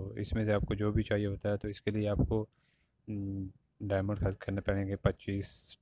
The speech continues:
डायमंड का एक आपको बॉक्स लेना पड़ेगा। और आपका अगर लक हुआ तो ये पहले निकल आएगा, नहीं तो इसके लिए आपको ये सोलह ये वाउचर, ये पता नहीं क्या चीज़ है, ये आपको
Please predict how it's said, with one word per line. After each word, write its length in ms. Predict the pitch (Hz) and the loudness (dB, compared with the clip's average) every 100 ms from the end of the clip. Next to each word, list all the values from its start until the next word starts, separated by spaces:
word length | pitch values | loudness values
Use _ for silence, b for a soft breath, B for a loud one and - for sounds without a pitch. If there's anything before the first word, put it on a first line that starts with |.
| - | 0
डायमंड 300 | 95 98 98 | 0 0 0
का 80 | 95 | 0
एक 220 | 95 - | 2 -2
आपको 220 | 92 98 | -2 -4
बॉक्स 320 | 90 92 92 - | -2 -4 -4 -4
लेना 200 | 92 95 | -2 -2
पड़ेगा। 380 | 95 95 95 95 95 - _ _ _ _ _ _ | 0 0 2 0 0 -6 _ _ _ _ _ _
और 240 | 95 92 90 - - _ - - - - | -4 -2 -4 -8 -14 _ -20 -20 -6 6
आपका 320 | 110 110 - | 8 8 6
अगर 200 | 120 117 | 6 6
लक 200 | 107 113 | 4 2
हुआ 180 | 113 110 | 4 4
तो 140 | 113 110 | 6 4
ये 200 | 110 110 | 4 4
पहले 240 | 107 107 | 6 6
निकल 280 | 110 107 104 | 4 2 2
आएगा, 200 | 104 107 | 4 4
नहीं 180 | 104 107 | 4 2
तो 300 | 110 101 101 | 2 2 0
इसके 240 | 101 - | -2 -4
लिए 160 | 104 104 | -2 0
आपको 340 | 98 95 - 101 | 0 -2 -2 -2
ये 180 | 101 101 | 0 0
सोलह 460 | - 98 101 104 104 _ _ _ _ _ - | 2 2 2 0 -2 _ _ _ _ _ -6
ये 460 | 101 98 95 95 - _ _ - | -2 -2 -2 -4 -8 _ _ 0
वाउचर, 460 | 101 98 - 104 | 2 2 0 0
ये 120 | 98 95 _ _ - | 0 -4 _ _ -10
पता 280 | 104 - 98 | -10 -6 -4
नहीं 120 | 98 | -2
क्या 160 | 104 98 | -2 -2
चीज़ 240 | - 95 | -2 -2
है, 100 | 95 | 0
ये 140 | 98 101 | 2 0
आपको 460 | 95 - 101 98 | 0 -2 -2 -2